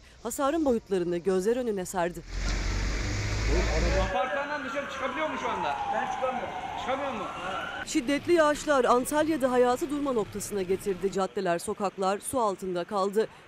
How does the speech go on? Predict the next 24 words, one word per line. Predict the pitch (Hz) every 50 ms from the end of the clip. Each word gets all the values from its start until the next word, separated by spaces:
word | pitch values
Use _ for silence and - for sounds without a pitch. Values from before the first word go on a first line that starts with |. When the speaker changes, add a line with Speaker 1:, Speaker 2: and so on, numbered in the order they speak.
| - -
Speaker 1:
Araçlar, | - 196 196 190 202 - - 196 180 185 190
yayalar, | 214 208 214 208 202 180 185 190
evlerinde | - 214 226 240 240 262 254 302 320 330
oturanlar | 277 262 - 277 294 285 285 294 320 349 392 359
bile | 311 294 269 262
mahsur | 254 226 214 190 - 214 202 180
kaldı. | - 220 196 190 202 196 220 214 - - - - - - - 175
Giriş | 220 220 254 - -
ve | 214 190 190
bodrum | 220 240 233 226 202
katları | - 190 180 - - 190 190 180 208 202
su | - - 240
bastı. | 208 190 170 - - - 156 151 - 160 151 151 139 135 123 117 117 - - - - - - - - - - - - - - - - 151
Speaker 2:
Bunlar | 160 180 190
atılması | 220 214 - 170 170 - 175 180 185 190 170 - 202
lazım. | 202 170 156 135 135 - - - - - - - - - - - - - - - - - - - - -
Hayır, | 202 240 247 247
anlamadım. | - - - 214 247 262 269 262 254 247 226 190 151 - - - - - - - - - - 151 156
Neden | 165 214 254 269 269
geliyor | 247 214 185 175 160 143
bu? | - 143 143
Nereden | 151 156 156 - 226 277 285 285 262
geliyor | 226 214 190 175 151 151 156 175
ya? | 190